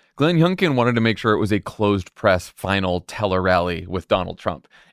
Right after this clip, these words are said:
It's not like he, he clearly didn't think that Trump being involved in the race was a good thing for him. <laughs> He needed Trump's base, but he didn't want to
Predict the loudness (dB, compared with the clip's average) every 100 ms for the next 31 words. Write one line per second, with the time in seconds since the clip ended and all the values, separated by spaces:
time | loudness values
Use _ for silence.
0 | _ -2 0 0 2 0 -2 _ _ -6
1 | -6 0 0 0 0 0 2 0 0 -2
2 | -2 -4 -6 -4 -4 -2 0 0 0 -2
3 | -2 0 0 0 -6 -2 -4 -4 -10 _
4 | -2 -2 -6 -10 -8 -10 -6 -8 -6 -10
5 | -12 -20 -20 _ -4 -4 -4 -18 -12 -2
6 | 0 2 0 -2 0 0 0 0 2 2
7 | -2 0 0 2 0 0 -2 0 0